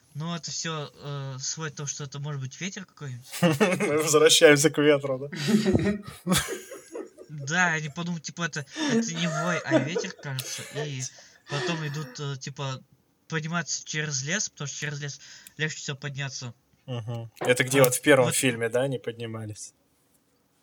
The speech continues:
Speaker 1: Да, кстати, да.
Speaker 2: Да.
Speaker 1: Ну, просто это реально, это лайфхак, типа, оттуда, э, легче всего подняться на гору.
Speaker 2: Мгм.
Speaker 1: Вообще, вообще изи. Э, д-,
Speaker 3: А я как
Speaker 1: трехлетние
Speaker 3: придурок
Speaker 1: дети
Speaker 3: по камням
Speaker 1: поднимаются оттуда.
Speaker 3: ползал.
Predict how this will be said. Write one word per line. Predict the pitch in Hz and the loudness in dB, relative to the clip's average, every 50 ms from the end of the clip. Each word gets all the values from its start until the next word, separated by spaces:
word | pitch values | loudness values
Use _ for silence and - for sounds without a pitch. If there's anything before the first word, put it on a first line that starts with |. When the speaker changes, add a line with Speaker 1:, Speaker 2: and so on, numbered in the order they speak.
| _ _ _ _ _ - - - _ _ _ _ _ _ _ _ _ _ _ _ | _ _ _ _ _ -20 -20 -20 _ _ _ _ _ _ _ _ _ _ _ _
Speaker 1:
Да, | - 170 175 160 156 156 147 | 0 4 6 6 6 6 4
кстати, | - - 143 131 139 | 0 -2 -2 -2 -2
да. | 139 143 156 156 147 135 131 | -2 0 0 0 0 -2 -4
Speaker 2:
Да. | 131 113 113 110 110 - - 170 | -8 -12 -16 -16 -18 -12 -8 -4
Speaker 1:
Ну, | 202 214 185 | -4 -4 -4
просто | - 220 214 196 - 170 | -6 -6 -6 -4 -6 -4
это | - 175 | -4 -2
реально, | 175 180 202 196 180 | 0 0 0 0 0
это | 156 - - 151 147 143 139 - - | -2 -4 -4 -4 -4 -4 -6 -8 -10
лайфхак, | 147 151 156 160 147 143 - 175 196 196 - | -8 -4 -2 -2 -2 -2 -2 -2 -2 -2 -6
типа, | - 185 - 151 139 131 110 - | -10 -10 -8 -8 -8 -6 -4 -4
оттуда, | 147 139 175 160 165 156 - | -4 -4 -4 -4 -4 -6 -6
э, | - - 117 135 | -10 -12 -14 -12
легче | 143 139 151 165 165 - - | -10 -6 -4 -4 -4 -4 -6
всего | - - 170 | -6 -6 -6
подняться | 143 - 156 139 143 - - - | -6 -6 -6 -6 -6 -8 -6 -6
на | 139 131 | -6 -6
гору. | 131 127 - - - - - _ _ _ _ - - | -6 -8 -12 -16 -20 -20 -20 _ _ _ _ -16 -10
Speaker 2:
Мгм. | 131 120 113 120 | -10 -8 -4 -2
Speaker 1:
Вообще, | 120 151 147 - 175 147 131 - _ _ _ - - | -2 -2 -2 -6 -8 -10 -12 -16 _ _ _ -18 -8
вообще | - 147 147 143 - 156 143 | -6 -6 -4 -4 -6 -8 -6
изи. | - 170 165 143 131 123 - - - - - - _ | -6 -6 -4 -4 -6 -6 -8 -12 -20 -20 -20 -16 _
Э, | - 143 147 143 | -6 -4 -4 -4
д-, | 143 - - - - - - | -4 -6 -12 -18 -20 -16 -10
Speaker 3:
А | 123 131 | -2 0
я | 143 156 156 | 2 2 4
как | 170 165 143 | 2 2 2
Speaker 1:
трехлетние | 180 175 156 156 143 | 0 0 0 0 2
Speaker 3:
придурок | 139 165 165 170 160 | 4 4 4 4 4
Speaker 1:
дети | 165 185 160 | 2 0 -2
Speaker 3:
по | - | 0
камням | - 143 135 139 | 2 2 2 2
Speaker 1:
поднимаются | 139 123 127 156 139 123 147 | 2 0 0 -2 -2 -2 -4
оттуда. | 131 131 123 123 120 | -4 -4 -4 -6 -6
Speaker 3:
ползал. | 113 113 110 107 - | -8 -10 -12 -16 -20